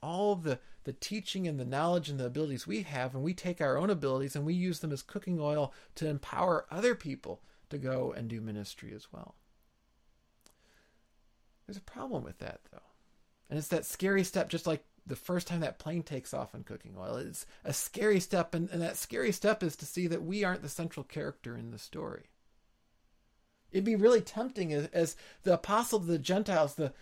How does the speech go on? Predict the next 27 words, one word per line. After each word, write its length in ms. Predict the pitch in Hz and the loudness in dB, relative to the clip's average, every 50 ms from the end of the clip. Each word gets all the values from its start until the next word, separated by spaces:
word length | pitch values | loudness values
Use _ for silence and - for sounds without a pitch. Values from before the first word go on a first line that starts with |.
| - - - - - | -20 -20 -20 -10 0
the 100 | - 170 | 2 2
apostle 440 | 165 - - 214 226 226 - 208 185 | 2 4 4 4 4 4 4 4 4
who's 160 | 180 170 165 | 4 4 4
going 240 | 185 196 190 185 185 | 6 6 6 6 4
all 340 | - - 202 226 240 240 226 | 4 6 10 12 12 12 12
over 360 | 220 220 240 214 185 175 156 | 12 12 10 8 6 4 4
and 80 | 151 | 4
everyone's 440 | 165 208 214 233 220 208 190 170 170 | 4 2 2 4 4 4 4 2 2
wanting 220 | 175 185 180 190 190 | -2 -4 -4 -2 -2
to 80 | 185 | -2
hear 200 | 160 - - 202 | -2 0 0 2
what 160 | 196 - - | 2 2 0
Paul 280 | - 180 175 180 175 170 | 0 0 2 4 4 4
has 180 | 165 165 156 - | 2 0 -4 -6
to 80 | 139 | -10
say 320 | 131 - - 175 190 202 202 | -12 -6 -2 -2 0 0 0
and 340 | 185 160 151 147 151 165 | 0 0 -2 -4 -4 -4
is 160 | 170 151 143 156 | -4 -6 -6 -6
anticipating 640 | 151 143 - 202 190 - 185 - 175 160 156 - | -8 -6 -6 -8 -8 -8 -6 -4 -2 -2 -2 -2
his 140 | 131 123 151 | -6 -6 -2
letters 420 | 139 160 208 226 202 170 151 139 | 2 4 4 6 6 4 4 2
and 100 | 147 135 | 0 -2
so 140 | - 165 156 | 0 0 2
on, 140 | 156 151 151 | 2 2 2
to 60 | 143 | 0
see 140 | - - 180 | -2 -2 -2
himself 580 | 165 160 147 - - - 170 214 208 - - | -2 -2 -4 -4 -4 0 2 2 2 0 0